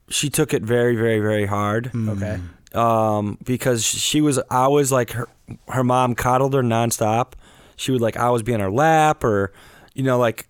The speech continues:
Speaker 1: constant contact. And, and she actually slept in our bed, uh, with me and the, and her mom.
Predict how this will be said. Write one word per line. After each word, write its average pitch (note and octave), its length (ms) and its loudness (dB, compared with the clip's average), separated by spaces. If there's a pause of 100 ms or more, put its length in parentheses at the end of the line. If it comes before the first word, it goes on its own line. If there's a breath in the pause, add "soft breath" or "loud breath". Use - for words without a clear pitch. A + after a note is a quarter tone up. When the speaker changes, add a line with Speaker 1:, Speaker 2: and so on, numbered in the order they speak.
(140)
Speaker 1:
constant C#3+ 480 0
contact. A2 580 -2
And, A2 420 -2
and G#2+ 120 -8
she - 200 -2
actually A#2+ 220 -2
slept - 280 -2
in A2+ 80 -2
our G2 100 0
bed, C#3+ 400 0 (640 soft breath)
uh, G#2+ 280 0
with A2+ 200 -2
me A#2+ 200 2
and A2+ 140 0
the, A2 120 -2
and G#2+ 160 -2
her G#2 120 -2
mom. A#2 420 -2